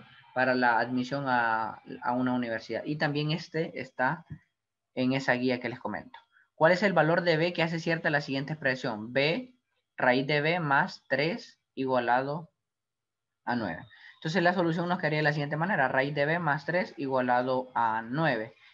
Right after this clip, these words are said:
Este tres, pues, va a pasar al otro lado. Recuerden que queremos dejar solo al valor de B. Entonces nos va a quedar raíz de B va a ser igual a nueve menos tres.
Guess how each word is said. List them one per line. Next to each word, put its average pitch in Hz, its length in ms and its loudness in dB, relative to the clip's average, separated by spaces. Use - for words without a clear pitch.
Este 160 260 -4
tres, 180 260 2
pues, 127 220 -2
va 117 100 2
a - 40 -10
pasar 139 540 0
al 113 280 0
otro 151 200 -4
lado. 165 260 2
Recuerden 135 320 -2
que 151 140 -8
queremos 123 420 -2
dejar 131 240 0
solo 135 300 0
al 113 100 -2
valor 110 260 -2
de 139 120 0
B. 131 140 2
Entonces - 520 -12
nos 156 100 0
va 156 40 6
a 151 80 2
quedar 127 280 2
raíz 127 280 2
de 143 100 0
B 160 100 0
va 160 60 4
a 147 60 2
ser 151 100 -4
igual 127 200 0
a 113 40 -4
nueve 123 240 -2
menos 117 320 -6
tres. 170 300 -6